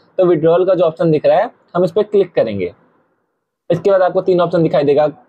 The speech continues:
current account, saving account, credit card। तो हमारा जो account होता है saving होता है, आप अपने according select करेंगे, तो मैंने saving किया है।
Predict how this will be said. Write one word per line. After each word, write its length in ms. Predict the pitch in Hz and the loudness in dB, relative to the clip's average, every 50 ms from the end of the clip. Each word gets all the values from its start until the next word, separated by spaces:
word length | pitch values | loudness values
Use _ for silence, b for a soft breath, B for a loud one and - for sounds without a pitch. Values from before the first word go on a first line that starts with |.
| _ _ - | _ _ -2
current 300 | 147 143 151 160 160 156 | 0 0 0 0 0 -2
account, 300 | 160 156 156 160 165 160 | -2 -2 -2 -2 -2 -2
saving 300 | 165 143 135 147 156 156 | 0 0 0 0 0 -2
account, 340 | 151 127 156 156 160 160 160 | -2 -2 -2 -2 -2 -2 -2
credit 240 | 139 131 127 120 - | 0 0 0 0 0
card। 220 | - 110 101 - | -2 -2 -2 -2
तो 100 | - 147 | -4 -4
हमारा 300 | 147 147 143 143 160 165 | -2 -2 0 0 0 0
जो 140 | 151 147 160 | 0 0 -2
account 280 | 135 143 147 151 151 165 | 0 -2 -2 -2 -2 -4
होता 180 | 156 - 151 | -4 -2 -2
है 140 | 160 185 190 B B B B B B - | -2 -2 -4 B B B B B B -2
saving 260 | 190 190 175 190 180 | 0 0 2 0 0
होता 220 | 165 147 - - - | 0 -2 0 0 -2
है, 60 | 131 | -2
आप 60 | 135 | -2
अपने 180 | 151 131 160 165 | -2 -2 -2 -2
according 280 | 156 160 151 156 165 165 | 0 0 -2 -2 -4 -4
select 220 | - 160 156 156 | -2 -2 -2 -2
करेंगे, 260 | - 151 147 147 151 156 | -2 -2 -2 0 -2 -2
तो 100 | 160 156 | 0 -2
मैंने 120 | 160 160 | -4 -4
saving 380 | - - 147 143 151 170 170 160 | -2 0 0 0 2 0 0 0
किया 160 | 160 151 156 | 0 0 0
है। 120 | - 208 | 0 -4